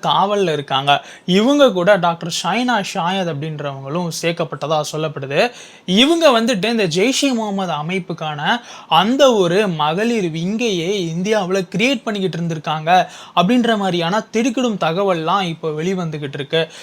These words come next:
இவங்க ஒரு டாக்டர், அந்த அல்ஃபலா அந்த ஒரு மெடிக்கல் காலேஜ் கூட தொடர்பு உள்ள உள்ளவங்க அப்படின்ற மாதிரியான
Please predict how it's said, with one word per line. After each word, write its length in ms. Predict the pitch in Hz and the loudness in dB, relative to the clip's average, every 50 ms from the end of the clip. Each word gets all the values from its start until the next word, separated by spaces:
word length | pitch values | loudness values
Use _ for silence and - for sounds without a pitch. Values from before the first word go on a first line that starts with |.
| - - - | -16 -6 0
இவங்க 300 | 190 208 240 285 302 285 262 | 2 4 4 4 4 4 6
ஒரு 160 | 233 214 190 180 156 | 6 6 4 4 6
டாக்டர், 480 | 170 165 190 190 - - 185 180 220 233 214 - | 6 6 6 4 2 -4 -4 0 0 0 0 -2
அந்த 260 | 165 160 170 170 175 - 147 | -2 -2 0 0 2 2 2
அல்ஃபலா 600 | 151 170 214 240 226 - - 214 190 180 190 190 175 160 - | 2 0 0 -2 -2 0 2 4 6 6 6 6 4 2 0
அந்த 240 | - 156 165 165 165 160 | -4 -4 -4 -2 -2 -2
ஒரு 240 | 156 151 147 165 196 202 196 180 160 151 147 147 147 | -2 -2 -2 -2 -2 -2 -2 -2 -4 -6 -6 -8 -8
மெடிக்கல் 400 | 151 156 160 202 180 - 190 170 165 | -6 -6 -4 -4 -4 -4 -6 -6 -4
காலேஜ் 340 | 160 156 160 175 180 175 - - | -4 -4 -2 -2 -4 -4 -6 -8
கூட 180 | - 151 143 151 165 170 - | -8 -8 -6 -6 -6 -6 -4
தொடர்பு 400 | - 147 156 160 180 208 190 208 | -4 -4 -2 -2 -2 -2 -2 -2
உள்ள 160 | 208 196 190 180 165 | -2 -2 -2 -2 -4
உள்ளவங்க 500 | 156 156 170 180 175 165 151 147 143 156 160 156 - - - - - - - | -4 -4 -2 -2 -2 -2 -4 -4 -2 0 0 0 -2 -6 -14 -20 -14 -2 2
அப்படின்ற 420 | 151 151 160 170 202 202 190 196 180 | 2 2 4 2 0 0 2 0 0
மாதிரியான 520 | 165 160 156 151 156 151 151 143 143 143 | 0 -2 -2 -4 -4 -6 -6 -8 -8 -8